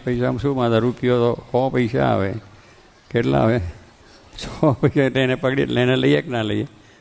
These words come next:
પેલો પૈસો છે એ નાનું છે ને એ નાનું છે, બેય છે,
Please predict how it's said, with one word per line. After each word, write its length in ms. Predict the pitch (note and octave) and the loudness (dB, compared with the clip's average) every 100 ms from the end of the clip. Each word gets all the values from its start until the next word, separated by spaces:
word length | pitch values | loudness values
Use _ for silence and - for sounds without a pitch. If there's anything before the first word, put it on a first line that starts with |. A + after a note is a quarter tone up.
| _ - - | _ -12 -4
પેલો 140 | B2 | -2
પૈસો 380 | C3 D3 C#3+ E3+ | 0 -2 0 0
છે 240 | D3 C#3 | 2 2
એ 40 | D#3 | 2
નાનું 340 | D3+ D#3 D#3 | 2 0 0
છે 120 | C#3 | 0
ને 200 | D3 E3 | 2 2
એ 20 | F3+ | 2
નાનું 360 | C#3+ C3+ B2+ | 0 0 -2
છે, 100 | A#2 | -4
બેય 280 | A#2+ C3 F3 | 0 0 2
છે, 240 | - B2 | 2 0